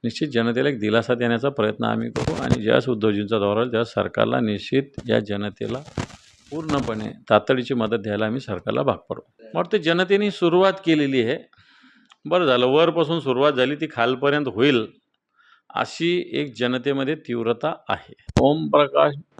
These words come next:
ओमराजे निंबाळकर यांनी परवाच्या दिवशी एका गावामध्ये ज्या पद्धतीने मदत कार्य केलं, मला वाटतं हे उल्लेखनीय आहे, अभिनंदनीय आहे.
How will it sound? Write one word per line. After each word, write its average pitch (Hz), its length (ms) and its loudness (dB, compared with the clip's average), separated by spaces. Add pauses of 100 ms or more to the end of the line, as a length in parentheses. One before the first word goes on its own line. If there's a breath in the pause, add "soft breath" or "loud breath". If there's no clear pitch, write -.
(260)
ओमराजे 117 640 -4
निंबाळकर 104 760 -8 (1080)
यांनी 117 200 -12
परवाच्या 117 560 -8
दिवशी - 680 -18
एका 127 240 -4
गावामध्ये 98 840 -6 (880)
ज्या 120 140 2
पद्धतीने - 640 -2
मदत - 220 0 (100)
कार्य 101 180 -2
केलं, 107 480 -6
मला 107 180 -4
वाटतं 101 240 -8
हे 107 120 -4 (140)
उल्लेखनीय 113 680 -2
आहे, 123 260 -4 (1120)
अभिनंदनीय 123 760 -4
आहे. 135 280 -10